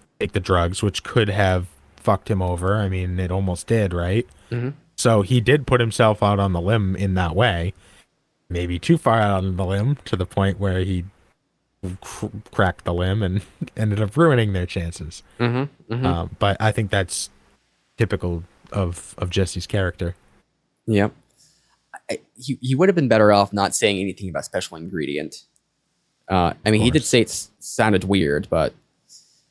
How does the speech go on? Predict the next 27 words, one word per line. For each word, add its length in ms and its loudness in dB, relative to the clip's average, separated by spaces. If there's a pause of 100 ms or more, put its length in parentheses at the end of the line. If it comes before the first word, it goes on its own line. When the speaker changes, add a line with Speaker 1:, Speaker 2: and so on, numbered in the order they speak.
Speaker 2:
you 100 -2
know, 220 0 (920)
it, 360 -12
it, 160 0
it 160 4
could 180 6
have 60 4
been 140 6
a 100 2 (240)
brilliant 340 4
stroke 260 2
of 80 -2
genius, 720 -2 (140)
or 420 4
it 100 -14
could 140 2
have 140 0
been 400 -2
a 80 -8 (140)
massive 340 -4
blunder. 340 -4
And, 220 -4 (440)
uh, 260 -4 (280)
it's 160 4
a 60 6
massive 280 2
blunder. 360 -4